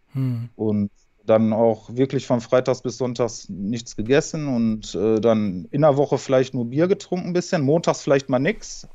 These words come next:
Speaker 2: aber dann dienstags, mittwochs, äh, so zwei, drei Bier vielleicht und donnerstags dann, ging's dann meistens schon weiter, so kleiner Freitag mäßig. <laughs>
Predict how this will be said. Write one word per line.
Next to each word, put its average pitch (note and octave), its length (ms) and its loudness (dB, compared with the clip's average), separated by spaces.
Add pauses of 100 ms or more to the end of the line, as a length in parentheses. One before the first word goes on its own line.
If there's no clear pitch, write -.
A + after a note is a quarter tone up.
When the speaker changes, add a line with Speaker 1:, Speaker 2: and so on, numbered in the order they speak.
(200)
Speaker 2:
aber C3 220 2
dann C3 200 -2
dienstags, D#3+ 500 -4
mittwochs, D3+ 640 -2
äh, B2 360 0
so A#2 200 -4
zwei, A2+ 380 2
drei A2 180 4
Bier F3+ 220 0
vielleicht G3 460 2
und B2 220 -4
donnerstags D3+ 500 2
dann, B2+ 180 -4
ging's C#3 240 -6
dann C3 120 2
meistens C3 300 0
schon A2 180 -6
weiter, B2 280 2
so G#2 100 -4
kleiner A2+ 340 0
Freitag B2+ 480 0
mäßig. C3 500 -6
<laughs> E3 100 -2